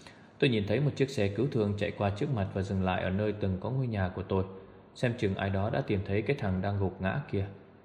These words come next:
"Ga, phải rồi, tên nó là Gamo. Nó ra sao rồi?"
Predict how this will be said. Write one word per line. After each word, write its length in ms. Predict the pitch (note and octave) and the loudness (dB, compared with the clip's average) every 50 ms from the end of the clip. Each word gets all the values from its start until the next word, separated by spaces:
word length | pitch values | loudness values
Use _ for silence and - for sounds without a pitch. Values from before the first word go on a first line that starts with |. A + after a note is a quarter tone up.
| - - - - - - - - - - - | -20 -20 -20 -20 -20 -20 -20 -20 -20 -14 -12
"Ga, 460 | A2+ G2 G#2+ G#2+ G#2+ G#2+ G#2 G#2 G#2 - - - - | -6 2 2 4 4 4 0 -2 -8 -10 -14 -16 -4
phải 120 | - G2 F#2 | -2 -2 0
rồi, 240 | - G2+ F#2 F2+ F2+ - - - | 2 2 0 0 -2 -4 -4 -2
tên 160 | G#2 G2 F#2+ | -2 0 0
nó 140 | F#2+ A2+ C#3 | 0 0 0
là 120 | C3+ A2 | -2 0
Gamo. 400 | F#2+ G#2+ F#2+ F#2+ F#2+ F#2 F#2 F#2 - - - - - - - - - - - | 0 0 0 2 2 2 2 0 -2 -6 -14 -18 -20 -20 -20 -20 -20 -10 -4
Nó 220 | G2 G2 G2+ B2+ C3 | 0 0 2 2 2
ra 160 | - A2 G2+ | 0 0 0
sao 260 | G2 - G#2+ G#2 G2+ G2+ | 0 0 2 2 2 2
rồi?" 120 | F#2+ E2 | -2 -2